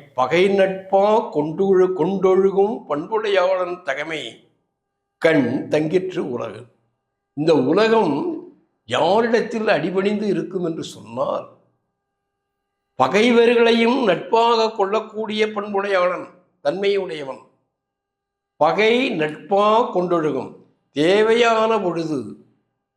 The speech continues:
பகைவர்களையும் நண்பராக்கி கொள்ளக்கூடிய பண்புடையவளன், இயல்பினை கொண்டவன்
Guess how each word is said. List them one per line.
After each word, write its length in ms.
பகைவர்களையும் 1000
நண்பராக்கி 760
கொள்ளக்கூடிய 880
பண்புடையவளன், 920
இயல்பினை 600
கொண்டவன் 760